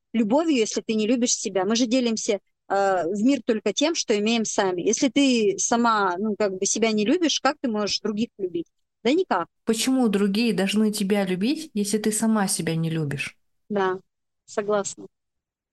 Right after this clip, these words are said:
Speaker 1: Сто процентов. Поэтому узнавайте себя, узнавайте. Благо сейчас, знаешь, столько инструментов,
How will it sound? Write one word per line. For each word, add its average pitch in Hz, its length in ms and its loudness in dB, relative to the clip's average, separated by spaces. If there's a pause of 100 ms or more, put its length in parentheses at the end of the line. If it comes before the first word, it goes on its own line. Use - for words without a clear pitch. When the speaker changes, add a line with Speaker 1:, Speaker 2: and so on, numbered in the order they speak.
(260)
Speaker 1:
Сто 285 380 0
процентов. 208 760 -2 (280)
Поэтому 208 540 -4 (300)
узнавайте 359 580 2
себя, - 340 -8 (220)
узнавайте. 220 680 0 (340)
Благо 311 300 4 (100)
сейчас, 277 300 2
знаешь, 302 260 2
столько 277 460 0
инструментов, 240 800 0